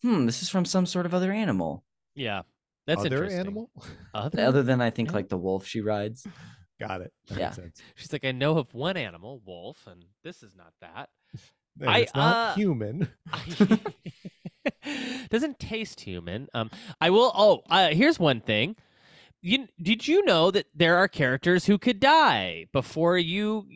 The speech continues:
Speaker 2: get them in your party?
Speaker 3: What?
Speaker 2: There is a character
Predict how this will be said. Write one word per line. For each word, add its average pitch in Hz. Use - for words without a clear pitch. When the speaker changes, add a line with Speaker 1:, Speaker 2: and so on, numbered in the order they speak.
Speaker 2:
get 208
them 226
in 226
your 240
party? 277
Speaker 3:
What? 117
Speaker 2:
There 202
is 277
a 339
character 156